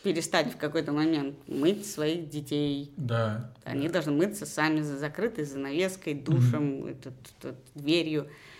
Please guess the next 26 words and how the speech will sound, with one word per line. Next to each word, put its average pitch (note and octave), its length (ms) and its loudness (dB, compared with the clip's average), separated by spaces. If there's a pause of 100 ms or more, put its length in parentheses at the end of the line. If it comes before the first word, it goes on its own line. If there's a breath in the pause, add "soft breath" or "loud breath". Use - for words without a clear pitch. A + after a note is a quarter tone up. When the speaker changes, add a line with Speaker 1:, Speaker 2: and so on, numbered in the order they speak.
Speaker 2:
Мгм. A#2+ 300 0 (160)
Speaker 1:
а, D3 320 4
потому C#3+ 440 0
что, - 200 -4
как D#3+ 240 -2
бы, D3+ 120 0
это D3 260 -2
не, D3 680 0 (280)
не D3+ 60 0
Speaker 2:
Твоё C3+ 40 2 (120)
Speaker 1:
всё C3+ 40 0 (100)
Speaker 2:
дело, D3 120 4
Speaker 1:
это, B2 120 -2
Speaker 2:
типа, B2 160 -8
Speaker 1:
да, C#3 300 2
Speaker 2:
да. - 60 -8
Speaker 1:
это C#3+ 180 -10
уже, D#3+ 460 0 (260)
и D#3+ 60 -2
это D#3 220 4
тоже G#3+ 200 6
надо F3 220 8
объяснять. F#3 580 2
Есть C#3+ 300 -8
дети, D#3 240 0
которые D3 480 -8